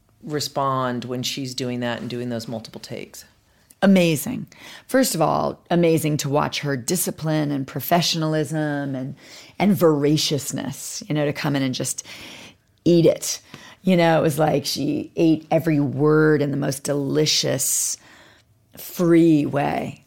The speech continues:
Speaker 2: Um, and we had for days, I offered to work with her on her lines as she was running her lines so that it was me she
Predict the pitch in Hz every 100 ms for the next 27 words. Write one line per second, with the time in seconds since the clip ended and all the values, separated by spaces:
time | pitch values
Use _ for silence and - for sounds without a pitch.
0 | _ - 160 156 151 147 135 139 131 -
1 | _ _ _ _ - 185 175 165 180 175
2 | 156 151 - 160 135 147 147 147 143 139
3 | - - - 139 - - - 139 - 139
4 | 139 131 - _ - 170 - 156 143 131
5 | 127 135 175 175 151 - 139 139 143 139
6 | 131 135 139 135 135 - - - 131 147
7 | 123 135 135 135 - 143 -